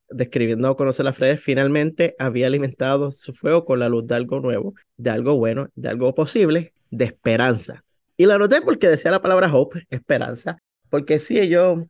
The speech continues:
compararon entonces el ella conocer a Fred con esperanza, la esperanza quizás de, quién sabe, de alegría, de un futuro, sea lo que sea. Pero entonces tiene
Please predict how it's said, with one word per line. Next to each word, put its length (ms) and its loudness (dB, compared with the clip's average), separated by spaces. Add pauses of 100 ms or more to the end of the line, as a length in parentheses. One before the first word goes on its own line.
(140)
compararon 580 2
entonces 540 -4
el 80 0
ella 200 -2
conocer 440 -4
a 180 -6
Fred 260 -4
con 420 -6 (120)
esperanza, 580 -2
la 60 -4
esperanza 480 -6 (360)
quizás 400 -12
de, 400 -14
quién 140 -14
sabe, 360 -6
de 80 -6
alegría, 680 -4
de 80 -14
un 80 -14
futuro, 680 -2 (160)
sea 260 -4
lo 120 -2
que 100 -4
sea. 340 -4 (320)
Pero 180 0
entonces 360 2 (180)
tiene 440 -2